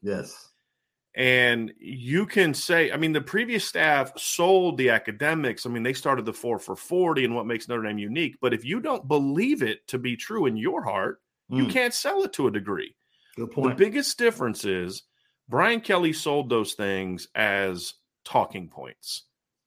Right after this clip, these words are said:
Speaker 2: But then he would open his mouth and talk about how all these challenges that they face in Notre Dame.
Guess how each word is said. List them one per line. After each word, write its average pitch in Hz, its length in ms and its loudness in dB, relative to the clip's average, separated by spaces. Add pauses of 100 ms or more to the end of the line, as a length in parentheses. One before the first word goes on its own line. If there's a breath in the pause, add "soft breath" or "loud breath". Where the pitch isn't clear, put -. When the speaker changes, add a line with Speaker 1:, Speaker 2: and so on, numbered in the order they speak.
(180)
Speaker 2:
But 117 140 -4
then 175 160 4
he 190 80 2
would 185 140 0
open 170 240 4
his 131 140 0
mouth 143 480 2
and 117 160 -6
talk 131 280 0
about 117 360 2
how 110 520 0 (220)
all 123 240 2
these 123 240 -6
challenges 123 720 2
that 98 100 -12
they 107 140 -4
face 101 320 -6
in 92 100 -10
Notre 90 200 -12
Dame. - 220 -14